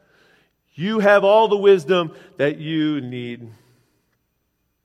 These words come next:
You see, when you can do whatever you want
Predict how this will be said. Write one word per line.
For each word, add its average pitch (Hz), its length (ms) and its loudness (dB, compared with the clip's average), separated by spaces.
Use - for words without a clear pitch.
You - 60 -20
see, 139 360 -6
when 123 360 -12
you 156 160 -14
can 180 220 -14
do 147 160 -8
whatever 123 340 -6
you 113 240 -18
want 107 500 -18